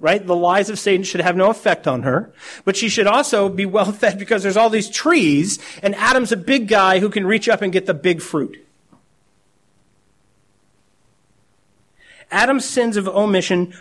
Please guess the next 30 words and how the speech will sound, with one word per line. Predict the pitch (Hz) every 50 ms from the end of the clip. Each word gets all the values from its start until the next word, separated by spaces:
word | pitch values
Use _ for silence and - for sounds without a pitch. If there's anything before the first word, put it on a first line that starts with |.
| _
precede | - - 185 165 - - - 233 226 226 214
sins | 226 - - 202 190 190 185 -
of | - 165 147
commission. | - - 196 170 147 135 123 - - - 101 - _ - - - - -
We | - 170 202 226
slide | 220 - - - - 220 233 247 220 190 151 147 143
into | 147 160 151 156 139
high-handed | 135 156 147 139 131 131 156 135 127 123 120 -
sin. | - - - 113 - - - _ _ - - - - -
We | 170 208
drift. | 202 170 - 196 220 247 226 - - -
We | 156 156 180
begin | 175 202 180 185 202 226 233
to | 247
fail | 247 - - - 214 185 175 175 180
to | 175 - 196
do | 165 160 165 185 202 226
what | 220 220 208 185
we | 196 202 202
ought | - 208 220 277 277 -
to | -
do | 135 131 120 120 120 143 - - _ _ _ _ _ _ _ _ _ _ _ _ _ _ _ _ -
before | - 175 - - 214 208
we | 208 220 196
actively | 185 190 196 196 - 214 190 196 185
do | 170 170 165
what | 170 170 160
we | 165 165 160
ought | 156 156 151 131
not. | 143 151 127 104 - -